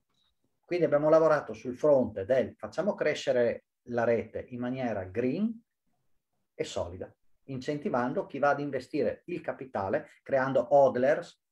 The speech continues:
lasciatemi il termine, e sul, nel, sul,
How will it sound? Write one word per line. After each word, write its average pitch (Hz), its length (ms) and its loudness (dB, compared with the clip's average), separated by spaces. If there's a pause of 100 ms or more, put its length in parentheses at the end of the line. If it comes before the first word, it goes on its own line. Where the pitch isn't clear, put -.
(560)
lasciatemi 123 460 -2
il 113 100 -8
termine, 110 560 -6 (760)
e 123 1080 2 (100)
sul, 135 460 -2
nel, 135 480 -2 (560)
sul, 127 360 -10